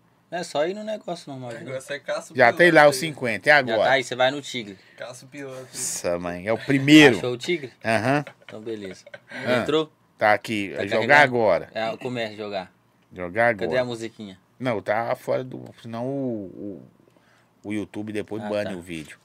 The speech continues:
Speaker 1: Então vai.
Speaker 3: Tá escrito deposita em cima, é isso?
Speaker 1: Não, aí, deixa eu ver.
Speaker 3: Aqui, ó. O que que eu faço? Tá carregando.
Speaker 1: Começar,
Speaker 2: Ah,
Speaker 1: começar. Aí embaixo aí, ó.
Speaker 3: Tá.
Speaker 1: O rosinha.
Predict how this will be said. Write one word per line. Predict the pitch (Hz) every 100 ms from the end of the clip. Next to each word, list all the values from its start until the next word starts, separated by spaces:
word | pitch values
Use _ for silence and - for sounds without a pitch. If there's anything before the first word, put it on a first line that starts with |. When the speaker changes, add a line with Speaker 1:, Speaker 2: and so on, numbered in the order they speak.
| _ _ _ _ _ _ _
Speaker 1:
Então | 110 107
vai. | 98 85 _ _ _ _ _ - _
Speaker 3:
Tá | 135
escrito | 131 147 131
deposita | 156 135 147 127 143 143
em |
cima, | 127 - 117 104 117
é |
isso? | 135 139 208
Speaker 1:
Não, | 185 117
aí, | 92 - _
deixa | -
eu | 131
ver. | 120
Speaker 3:
Aqui, | 117 - 95
ó. | 78
O | - _ -
que | 117
que | 110
eu |
faço? | - 85 - _ _ _ _
Tá | -
carregando. | - 107 107 127
Speaker 1:
Começar, | 151 170 143 135 135
Speaker 2:
Ah, | 135
Speaker 1:
começar. | 123 139 - 120 120 _
Aí | 110
embaixo | 107 101 101 110
aí, | 107
ó. | - _ _ _ _ _ _ _ _
Speaker 3:
Tá. | 92
Speaker 1:
O | 90
rosinha. | 104 95 107 101